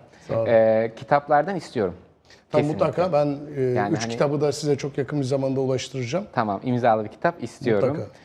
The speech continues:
Speaker 1: mutlaka.
Speaker 2: E, M N G Holding'den başlayalım. E, sizin görev yaptığınız iki ayrı şirketinin genel müdürüsünüz. Bir şirketler hakkında bize bir kısa bilgi verebilir misiniz, hizmetleriniz hakkında?
Speaker 1: M N G Yönetim Hizmetleri,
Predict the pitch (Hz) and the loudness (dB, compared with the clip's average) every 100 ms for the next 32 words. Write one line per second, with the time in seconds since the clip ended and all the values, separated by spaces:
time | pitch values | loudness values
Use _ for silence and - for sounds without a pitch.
0 | - 110 123 123 123 123 - 160 190 214 | -16 -4 0 2 2 0 -2 -4 -2 -2
1 | 214 208 180 147 147 127 110 101 - 104 | 0 0 0 -2 -2 -2 0 -2 -2 -4
2 | 92 92 - _ _ 113 110 110 113 - | -4 -6 -16 _ _ -2 0 0 -2 -4
3 | 135 156 143 127 143 135 117 - 127 127 | -2 -2 0 0 0 0 -4 -4 -8 -8
4 | - 147 - - 110 120 160 - 127 - | -6 -6 -6 0 0 0 -4 -8 -8 -8
5 | 127 165 - - 117 131 156 123 101 92 | -4 -6 -8 -8 -4 -2 -2 -4 -6 -8
6 | 104 127 - _ - - - - 196 160 | -10 -12 -14 _ -20 -20 -10 0 0 0
7 | - 180 175 180 - 165 147 143 139 135 | -4 -4 -4 -4 0 0 0 -4 -4 -2
8 | 147 151 - 165 135 123 120 113 110 110 | -4 -6 -4 -4 -2 0 0 0 0 -4
9 | 101 - 95 - 110 110 - 104 95 98 | -6 -10 -10 -6 -4 -4 -2 -4 -4 -6
10 | - 95 92 - - 175 180 196 196 202 | -6 -8 -8 -8 -6 0 2 0 0 0
11 | 196 185 208 190 160 160 156 156 180 | 0 0 0 -2 0 -4 -2 0 0